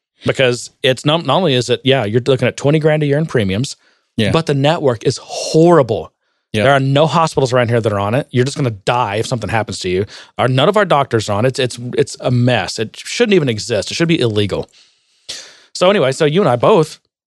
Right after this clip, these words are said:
Speaker 2: Mm-hmm.
Speaker 1: did, started doing this short-term major medical thing. I had no idea what that was until a couple of years ago when I started on it. But it's basically, it's a,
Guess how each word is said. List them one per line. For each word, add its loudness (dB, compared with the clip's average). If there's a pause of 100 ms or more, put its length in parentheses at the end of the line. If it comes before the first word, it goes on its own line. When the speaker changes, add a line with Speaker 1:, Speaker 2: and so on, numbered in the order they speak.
(180)
Speaker 2:
Mm-hmm. 4
Speaker 1:
did, 2
started 0
doing 4
this -2
short-term 0
major 4
medical 2
thing. 0
I 2
had 2
no 4
idea 4
what -2
that -2
was 2
until 0
a 2
couple 0
of 2
years 2
ago -4
when -2
I -4
started 0
on -2
it. -4
But -2
it's -8
basically, 0 (560)
it's -2
a, -2